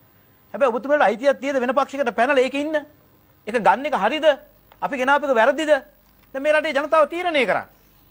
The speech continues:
මේ රටේ ජනතාව තීරණය කරන්න මේ පක්ෂ දෙක මොකක්ද? පනින ඕනම රිලෙවෙක් දාගෙන ඕනම වැරදි. දැන් ඊයේ පෙරේද අහු වුණා මාව නැල්ලේ බුලත් කොලේ කෙනෙක් ගාව ආයුධ ගොඩක් තිබිලා. මට කියන ගත්ත විනය පරීක්ෂණේ.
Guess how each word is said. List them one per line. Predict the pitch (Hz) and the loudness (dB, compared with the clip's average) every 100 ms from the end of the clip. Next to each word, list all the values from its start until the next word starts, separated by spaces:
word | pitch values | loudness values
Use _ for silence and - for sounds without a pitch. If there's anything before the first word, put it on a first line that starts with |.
| _ - _ _ | _ -20 _ _
මේ | 226 | -2
රටේ | 277 294 | 0 0
ජනතාව | 302 320 311 | 2 2 0
තීරණය | 330 320 | -2 -4
කරන්න | 285 | -2
මේ | 302 | -2
පක්ෂ | 294 285 330 | -2 0 -4
දෙක | 311 | -2
මොකක්ද? | 320 339 277 151 - _ _ _ _ - | 0 2 0 -4 -20 _ _ _ _ -8
පනින | 165 277 208 | -6 -2 0
ඕනම | 226 269 320 277 | 4 4 2 0
රිලෙවෙක් | 240 294 294 185 | 0 0 0 2
දාගෙන | 220 285 170 - _ _ _ _ _ | 0 0 -4 -14 _ _ _ _ _
ඕනම | 151 254 320 | -2 0 2
වැරදි. | 294 254 180 | 0 -2 -4
දැන් | 208 | -6
ඊයේ | 233 254 | -6 -2
පෙරේද | 262 | 2
අහු | 254 202 | 2 2
වුණා | 247 214 214 - _ _ 180 | 0 -2 -2 -6 _ _ -2
මාව | 220 262 254 | 0 2 0
නැල්ලේ | 240 240 285 254 - - - | -4 -2 0 0 -4 -16 -4
බුලත් | 196 262 254 | -2 0 -2
කොලේ | 247 240 | -2 -2
කෙනෙක් | 240 240 214 | -4 -8 0
ගාව | 247 | 2
ආයුධ | 277 226 269 240 | 4 2 0 -2
ගොඩක් | 240 240 | -2 -4
තිබිලා. | 175 117 - _ _ _ _ _ 196 | -8 -18 -20 _ _ _ _ _ -8
මට | 220 | -6
කියන | 220 220 | -4 -2
ගත්ත | 202 202 | -4 -4
විනය | 196 214 | -6 -2
පරීක්ෂණේ. | 208 202 180 | -2 -4 -10